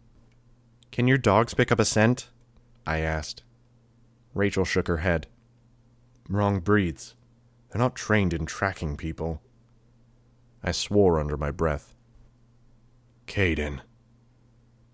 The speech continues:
Golem's voice from far away. Grey Boy had found Theo's family.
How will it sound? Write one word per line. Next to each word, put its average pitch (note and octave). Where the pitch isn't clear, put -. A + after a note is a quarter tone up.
Golem's E2
voice F2
from D#2
far E2
away. D2+
Grey F#2
Boy D#2+
had E2
found E2
Theo's D#2+
family. D#2